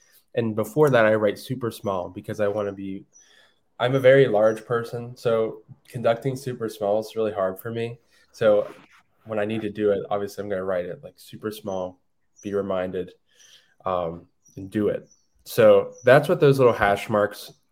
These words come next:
are for, just to, uh, pinpoint that energy, where it's coming from and how it's going to the next thing. Um, and you'll notice I do have the pop chords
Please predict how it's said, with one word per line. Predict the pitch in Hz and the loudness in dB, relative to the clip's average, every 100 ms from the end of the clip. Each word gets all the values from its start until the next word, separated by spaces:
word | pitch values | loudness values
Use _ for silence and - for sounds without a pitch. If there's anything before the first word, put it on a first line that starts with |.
| - | -2
are | 104 101 98 - | 2 4 2 -2
for, | - 104 98 98 - _ _ _ | -4 0 2 0 -6 _ _ _
just | 127 123 - | -8 -6 2
to, | 127 117 101 - _ _ _ _ _ _ _ | 4 4 0 -10 _ _ _ _ _ _ _
uh, | 110 92 92 - | -6 -4 -6 -8
pinpoint | - 147 143 143 113 | -4 -2 0 0 2
that | 110 | 0
energy, | 104 107 107 104 95 92 92 _ - | 0 -2 -2 -4 -10 -10 -14 _ -4
where | 107 | 0
it's | 104 - | 0 0
coming | 104 95 95 | -8 -6 -6
from | 95 90 87 | -6 -6 -6
and | 92 85 | -8 -10
how | - 98 | -4 -4
it's | 95 | -4
going | - 104 98 | -4 -6 -6
to | - | -10
the | 92 | -10
next | 90 90 - | -10 -10 -12
thing. | 92 85 - _ _ - - _ _ - | -10 -10 -12 _ _ -20 -20 _ _ -8
Um, | 98 95 92 87 - _ - - _ _ _ _ - - - | -4 -2 -4 -8 -16 _ -20 -20 _ _ _ _ -20 -18 -4
and | 123 | 2
you'll | 120 | 4
notice | 117 120 120 - | 6 6 6 4
I | 110 | -6
do | 107 117 110 | -4 -4 -2
have | 113 107 107 - | 0 -2 -4 -8
the | 110 | -8
pop | - 101 98 | -2 -2 -2
chords | - 107 104 92 - | -2 0 0 -2 -8